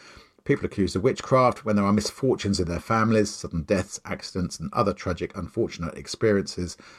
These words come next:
such as loss of a child, divorce, and marital difficulties." So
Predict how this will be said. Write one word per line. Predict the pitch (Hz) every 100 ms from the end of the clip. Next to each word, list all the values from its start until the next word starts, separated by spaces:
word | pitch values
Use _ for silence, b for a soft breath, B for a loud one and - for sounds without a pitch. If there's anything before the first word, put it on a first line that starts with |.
| b
such | - 101
as | 101 92
loss | 98 -
of | 87
a |
child, | 82 - 82 82
divorce, | 82 87 76 76 -
and | 82
marital | 87 110 98 -
difficulties." | - - _ - _ 78 - - - b b -
So | 135 131